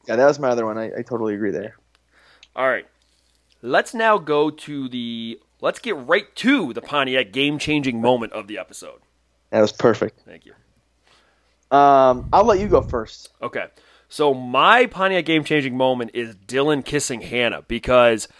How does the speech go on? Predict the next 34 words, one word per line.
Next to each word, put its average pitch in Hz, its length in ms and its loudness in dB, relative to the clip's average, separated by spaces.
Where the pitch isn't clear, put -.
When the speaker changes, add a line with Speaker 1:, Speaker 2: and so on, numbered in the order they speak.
Speaker 2:
I 135 160 4
think 165 240 0
that 147 200 6
just - 180 -10
threw 151 160 0
a 120 80 0
wrench 131 260 0
in 117 140 -14
everything, 143 560 -2
in 120 180 -10
everybody's 135 500 -2
plans, 104 340 -10
because 101 220 -10
Hannah 143 280 0
didn't 135 180 0
realize 127 340 4
she - 80 -6
was 110 100 -8
gonna 104 140 -4
like 147 240 4
it 165 80 2
as 143 100 0
much. 135 380 -8
Speaker 1:
Ooh. 120 40 -14
Speaker 2:
Um, 113 380 -2
Hannah 135 300 -4
was 127 120 -8
probably 127 480 -2
there 120 300 0
looking 117 320 -8
to 113 120 -16
possibly 110 500 -8
be 110 200 -10
with, 107 400 -6